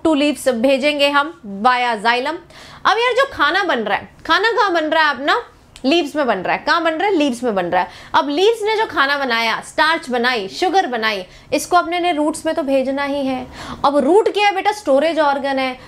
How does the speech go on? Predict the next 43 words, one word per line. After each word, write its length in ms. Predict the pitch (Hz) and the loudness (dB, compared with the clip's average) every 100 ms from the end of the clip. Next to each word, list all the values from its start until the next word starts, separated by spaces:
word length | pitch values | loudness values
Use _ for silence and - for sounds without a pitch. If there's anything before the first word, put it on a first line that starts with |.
| - | -2
कल 160 | 415 415 | 2 4
को 120 | 440 | 2
पत्तियां 440 | 453 381 359 403 320 | 2 0 0 -2 2
झड़ 200 | 285 269 | 2 4
गई 460 | 226 220 240 339 | 4 2 2 0
तो 340 | 415 - - 381 | -2 -10 -2 2
यार, 180 | 453 | 2
रूट 360 | 359 302 349 392 | 2 4 4 4
उसी 260 | 392 440 466 | 2 2 2
खाने 380 | 330 285 302 | 2 0 0
को 140 | 320 403 | 2 2
ऊपर 240 | 403 440 | 4 2
वापस 360 | 370 370 466 427 | 4 2 2 0
भेज 240 | 453 403 | 0 -2
देगा, 440 | 311 339 247 202 - - - | 0 2 2 0 -4 -20 -2
यानी 340 | 240 370 427 427 | 0 2 2 2
कि 180 | 403 | 2
जो 140 | 359 392 | 2 0
transport 600 | 320 320 330 320 370 359 | 2 2 2 0 -2 0
of 120 | 349 - - | 0 -2 0
food 240 | 349 370 | 2 4
है, 320 | 302 285 226 180 | 2 2 0 0
जो 120 | 247 | -4
translocation 840 | 247 302 370 359 320 311 311 339 | 0 0 0 -2 0 0 -2 -2
of 120 | 320 - - | -4 -4 -2
food 240 | 339 370 | 2 2
है, 260 | 302 247 190 | 2 0 -2
वो 220 | 202 330 320 | 0 0 2
unidirectional 960 | 262 320 392 349 285 269 269 285 285 | 2 2 2 2 0 -2 -6 -4 -2
नहीं 220 | 240 226 | 0 0
है, 80 | 302 480 - - 262 | -2 -2 -8 -8 0
ना 180 | 339 | 2
ही 160 | 440 480 | 2 2
bidirectional 840 | 359 269 269 254 233 233 262 262 | 2 0 0 0 0 -4 -4 0
है। 140 | 285 440 - - | 0 -2 -6 -8
वो 180 | 240 392 | 0 0
क्या 220 | 427 311 | 2 0
है 160 | 247 254 | 2 0
बेटा? 240 | 220 226 453 - - 226 | -2 0 0 -2 -8 0
मल्टीडायरेक्शनल 1200 | 254 277 240 392 480 - 226 214 196 190 208 190 | 0 0 0 0 0 -2 0 2 0 -4 -4 -2
है, 200 | 208 175 | 0 -2
ठीक 280 | 170 320 359 | 0 0 2
है? 200 | 320 | 0